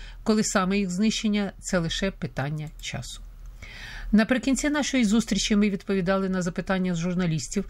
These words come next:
але ті створили таку товкотнечу біля найближчого телеекрана, що прес-конференцію довелося швидко закінчити. Через дві години матеріали прес-конференції з'явились на перших сторінках усіх газет світу.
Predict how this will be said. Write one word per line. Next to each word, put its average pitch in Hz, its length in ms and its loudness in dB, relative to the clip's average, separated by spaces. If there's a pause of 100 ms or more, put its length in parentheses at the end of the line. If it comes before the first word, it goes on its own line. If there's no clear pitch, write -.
(220)
але 202 160 4
ті 233 160 0
створили 202 440 0
таку 196 340 -2 (320)
товкотнечу 180 640 0
біля 165 240 -2
найближчого 160 520 -2
телеекрана, 151 680 0
що - 180 -2
прес-конференцію 180 840 -2
довелося 233 420 2
швидко 220 460 0
закінчити. - 680 -4 (540)
Через 294 260 2
дві 277 180 4
години 214 400 6
матеріали 196 500 2
прес-конференції 196 840 -2
з'явились 220 400 2
на 202 80 2
перших 226 300 0
сторінках 156 540 -2
усіх 147 280 -4
газет 139 280 -6
світу. - 360 -8